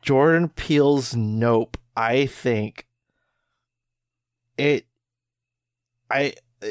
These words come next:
like I said to another movie, I don't know which one I, I, I was referring to, but, like, when I say that I had a sm-, stupid grin on my face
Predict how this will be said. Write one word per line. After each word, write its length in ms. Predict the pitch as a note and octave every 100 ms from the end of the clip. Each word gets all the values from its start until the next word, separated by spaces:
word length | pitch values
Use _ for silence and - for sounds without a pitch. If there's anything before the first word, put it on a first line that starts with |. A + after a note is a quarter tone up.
| D#2+ D#2+ F#2+ _ _ _ A#2+
like 160 | E3
I 80 | F3
said 260 | D#3+ F3+ -
to 120 | D#3+
another 240 | C#3+ D3
movie, 240 | C#3+ C3+ B2+
I 60 | A#2+
don't 140 | C3
know 140 | C3
which 200 | B2 A#2+
one 160 | C3 B2
I, 300 | A2+ A2+ A2 - -
I, 240 | A#2 A2
I 80 | G#2+
was 180 | A2 A2
referring 440 | G#2+ A2 G#2+ G#2+
to, 300 | - G#2 G2+ -
but, 300 | G2+ G2 -
like, 220 | A#2 A2+ -
when 120 | A#2+
I 100 | A#2
say 280 | - B2+ B2
that 160 | A2+
I 40 | A2
had 160 | A2+
a 60 | G#2+
sm-, 520 | - - A#2 G#2+ G#2+ -
stupid 600 | - - - D#3 D3 D3+
grin 520 | B2+ A2 A#2+ A#2+ G#2 G2 - - - - -
on 160 | B2+ B2
my 160 | A#2+
face 540 | G#2+ A#2+ G#2 F#2 -